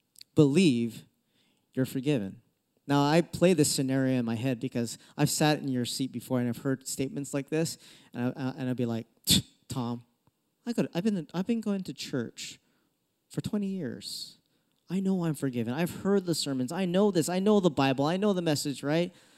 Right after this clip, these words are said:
And you know what the reality is, though? A lot of us, many of us, we don't believe because of this. We're still earning forgiveness from God. We're still trying to work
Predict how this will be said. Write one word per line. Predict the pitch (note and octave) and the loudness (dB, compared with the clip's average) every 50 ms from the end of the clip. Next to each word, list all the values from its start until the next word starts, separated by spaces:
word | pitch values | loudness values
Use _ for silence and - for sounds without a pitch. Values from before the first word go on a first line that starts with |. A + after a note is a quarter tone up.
| _ - _ - | _ -20 _ 2
And | F3 E3+ E3+ E3 D3+ _ _ _ _ _ _ - | 2 2 2 2 -2 _ _ _ _ _ _ -6
you | - F3 | 2 4
know | F#3 | 4
what | G#3 G3+ F3 | 4 4 6
the | G3 F3+ F3 - | 6 6 6 4
reality | - D#3 D3 D3+ D3+ D#3 E3 F3 F3+ F3+ F#3 F#3 F#3 | 2 4 4 6 6 6 6 4 4 4 4 4 4
is, | F#3+ F#3+ F#3+ F#3 | 2 2 0 -2
though? | - G3+ G3 G3+ G#3 G#3 G3 - _ _ _ _ _ _ _ _ _ - | 0 0 0 2 0 0 -4 -6 _ _ _ _ _ _ _ _ _ -18
A | C#3 | -14
lot | C#3 C#3 D#3+ F3+ F#3 G3 G3+ | -10 -8 -6 -6 -2 0 0
of | G#3 G3 G#3 | 0 2 2
us, | A3 A3+ G#3+ - - - - - | 2 2 2 -2 -4 -6 -10 -14
many | - C#3+ D3 F3+ G3 G#3+ G#3+ A3 | -12 -8 -4 -2 0 2 2 2
of | A3+ A3 G#3 | 2 2 0
us, | A3+ A3+ A3 G3+ - - - - - _ _ _ _ _ _ _ _ _ _ _ - | 0 -2 -2 -2 -4 -6 -6 -8 -12 _ _ _ _ _ _ _ _ _ _ _ 6
we | D#3 F3 | 8 8
don't | G#3 A3 G3+ | 8 8 6
believe | E3+ F3+ F3 F3 G3 G#3 G#3 F3+ | 6 6 6 8 8 6 6 6
because | C#3 D3+ C#3+ - D#3+ C#3+ | 6 4 4 4 2 2
of | D3 C3 | 2 0
this. | C#3 E3 E3+ C#3 F#2+ - - - - _ _ _ _ _ _ _ - | 2 0 0 0 -2 -4 -6 -8 -10 _ _ _ _ _ _ _ 4
We're | E3+ D#3+ | 4 6
still | - - - - G3+ G3+ G#3 - - | 6 6 8 8 8 8 6 2 0
earning | - F#3 F#3 F#3+ F#3+ F3 D#3 C#3 B2 A#2+ B2 B2 A#2+ - _ _ _ _ _ _ _ - | 4 4 6 6 6 4 4 2 2 0 -2 -6 -8 -12 _ _ _ _ _ _ _ -4
forgiveness | - D#3+ D3 E3+ F3 D#3+ E3 D#3 - | -2 0 2 2 2 2 2 -2 -2
from | - F3 E3 | -4 -8 -8
God. | F3+ F#3 F#3 C3+ G#2+ - _ _ _ _ _ _ _ _ _ _ _ _ _ _ _ _ _ _ _ - | -8 -8 -8 -10 -12 -16 _ _ _ _ _ _ _ _ _ _ _ _ _ _ _ _ _ _ _ 2
We're | D#3 | 2
still | - - - G#3 | 4 6 6 6
trying | G3+ - - F#3 F3 | 6 6 4 4 6
to | E3 | 6
work | D3 C3+ C3 C3 D3 D#3 F3 G3+ G#3+ G#3 E3+ - - - | 4 4 2 0 4 4 6 6 6 4 2 -2 -10 -14